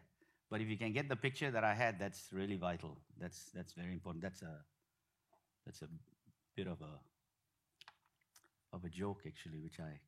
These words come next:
quite like that. So if we can have that picture, that would be good. Am-,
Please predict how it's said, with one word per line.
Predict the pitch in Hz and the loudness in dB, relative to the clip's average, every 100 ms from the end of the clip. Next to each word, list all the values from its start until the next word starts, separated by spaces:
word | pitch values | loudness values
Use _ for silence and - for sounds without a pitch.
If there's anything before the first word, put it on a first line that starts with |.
| _ | _
quite | 85 - | -8 -6
like | 80 - | -8 -8
that. | - - _ _ _ _ _ _ | -14 -16 _ _ _ _ _ _
So | - 95 | -10 -8
if | 90 | -4
we | 90 | -4
can | 85 90 85 107 | -2 -2 -2 2
have | 101 90 | 2 2
that | 87 | -4
picture, | 101 - 92 | -4 -4 -4
that | 78 73 | -4 -4
would | 87 85 | -4 -4
be | 80 | -4
good. | 82 78 - _ - - - - - | -4 -6 -8 _ -20 -20 -20 -20 -6
Am-, | 98 101 | -2 -2